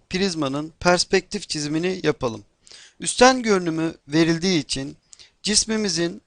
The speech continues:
önce ufuk çizgisini çizeriz. Ufuk çizgisi çizimimizin üstünde olur. Daha sonra cismimizin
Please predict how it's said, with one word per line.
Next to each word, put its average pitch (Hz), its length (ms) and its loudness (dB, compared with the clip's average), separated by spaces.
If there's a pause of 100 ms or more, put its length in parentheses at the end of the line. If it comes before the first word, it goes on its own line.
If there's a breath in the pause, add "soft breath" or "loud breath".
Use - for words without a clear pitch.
(220)
önce 190 320 -4
ufuk - 280 -10
çizgisini 160 500 -6
çizeriz. 113 440 -8
Ufuk 185 340 -10
çizgisi 156 600 -2 (680 soft breath)
çizimimizin 175 800 -2
üstünde 170 460 -4
olur. 123 320 -4 (580)
Daha 240 220 10
sonra 151 460 2 (180)
cismimizin 226 800 0